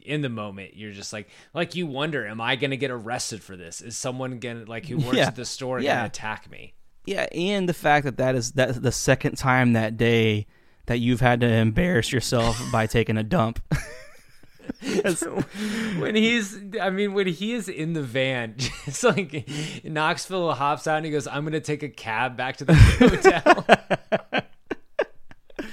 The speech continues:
Speaker 2: Oh, it's so good. Like, I mean, ugh, gosh. Yeah, a-, again, he has that, he has that sad, like, Eeyore puppy dog look all the time. And so he, you have to th-, think that,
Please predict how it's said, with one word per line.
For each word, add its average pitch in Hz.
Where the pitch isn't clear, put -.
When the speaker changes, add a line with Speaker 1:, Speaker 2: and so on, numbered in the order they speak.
Speaker 2:
Oh, 190
it's 175
so 165
good. 127
Like, 151
I 170
mean, 165
ugh, 156
gosh. 120
Yeah, 156
a-, 160
again, 165
he 156
has 190
that, 180
he 165
has 185
that 208
sad, 139
like, 123
Eeyore 135
puppy 123
dog 117
look 120
all 131
the 123
time. 120
And 113
so -
he, 117
you 131
have 151
to 170
th-, 151
think 127
that, 131